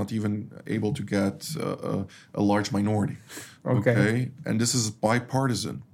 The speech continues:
Speaker 2: Mm-hmm.
Speaker 1: both Democrats and Republicans. Are saying, "We don't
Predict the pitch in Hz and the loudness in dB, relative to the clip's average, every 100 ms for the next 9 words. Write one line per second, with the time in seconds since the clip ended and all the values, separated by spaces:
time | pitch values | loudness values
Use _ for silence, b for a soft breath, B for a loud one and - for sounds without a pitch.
0 | - 139 110 113 117 - - - - 101 | -2 4 6 4 2 -6 -16 -8 -2 0
1 | 127 - 139 147 - - 131 147 156 151 | 0 0 -2 -2 -6 -2 2 2 4 2
2 | 135 104 - 78 - B B B B B | 2 0 -4 -8 -10 B B B B B
3 | B - - - - - - 117 101 117 | B -20 -20 -20 -20 -12 2 2 4 2
4 | 110 110 110 - - - - - - - | 4 4 2 -2 -16 -20 -20 -20 -20 -20
5 | - - - - - 117 156 143 | -20 -20 -20 -20 0 4 4 2